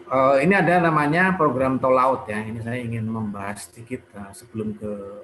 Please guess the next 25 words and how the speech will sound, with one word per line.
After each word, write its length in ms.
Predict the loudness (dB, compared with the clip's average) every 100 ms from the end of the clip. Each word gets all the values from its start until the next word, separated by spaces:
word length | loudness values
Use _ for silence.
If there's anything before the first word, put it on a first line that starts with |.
| -20 -20 -20 -20
eh, 360 | -20 -18 -18 -20 -20 -20 _ _ _ -20 -20 -20 -20 -20 -20 -6
jadi 160 | 2 4
memang 480 | 4 2 2 2 -2 -8 -20 -20 -20 -20 -20 -8
pemerintah 480 | -2 0 0 2 0
itu 320 | 0 0 2
me-, 1040 | 0 -2 -4 -6 -8 -8 -8 -10 -12 -16 -20 _ _ -20 -20 _ _ _ _ _ _ -20 -20 -16
melakukan, 1040 | -8 -4 -4 -4 -10 -4 -2 0 -4 -6 -14 _ _ _
hmm, 720 | -8 -6 -4 -4 -4 -4 -6
program 480 | -6 -8 -4 -4 -4
yang, 160 | -8 -12 -18 _ -16
yang 120 | -12 -12
disebut 240 | -14 -12
tol 140 | -6 -4
laut 160 | -4
karena 320 | -4 -6 -6 -6
apa? 140 | -8
Untuk 180 | -10 -10
membantu, 880 | -8 -4 -4 -4 -6 -6 -2 -2 -4 -6
eh, 240 | -6 -6 -6
saudara-saudara 720 | -6 -2 -2 -4 -2 -2 -4
kita 320 | -6 -6 -6
yang 160 | -6
di 260 | -4 -4 -4 -10 -20 -20 -20 -20 -8
pulau-pulau 460 | -4 -2 0 -4
terpencil, 640 | -4 -4 -4 -2 -2 -2